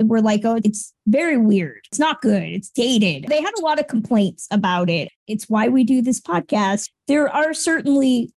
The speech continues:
all classic films in a way have the themes of the time, whether out of date or not. Part of why we engage with cinema is to look at the flaws and hope that we have grown from them.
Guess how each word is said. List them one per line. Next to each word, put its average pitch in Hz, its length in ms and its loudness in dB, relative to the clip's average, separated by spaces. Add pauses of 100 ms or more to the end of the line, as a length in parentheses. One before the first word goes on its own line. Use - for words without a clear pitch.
(120)
all 254 180 0
classic 220 440 -2
films 208 280 2
in 196 80 6
a 202 60 4
way 190 320 2
have 185 340 -2 (380)
the 208 100 2
themes 277 580 2
of 233 300 -2
the 226 80 2
time, 226 600 0 (240)
whether 233 380 0
out 254 240 0
of 277 160 -2
date 247 300 -2
or 220 160 2
not. 202 500 0 (360)
Part 240 200 0
of 254 140 -2
why 233 220 0
we 233 260 0
engage 233 500 2
with 240 140 -2
cinema 240 600 2
is 226 380 0
to 220 460 2 (280)
look 247 260 0
at 285 160 -4
the 330 60 0
flaws 262 840 -2
and 254 160 0
hope 254 300 -2
that - 140 -4
we 294 100 2
have 294 160 0
grown 247 400 0
from 233 360 2
them. 247 300 0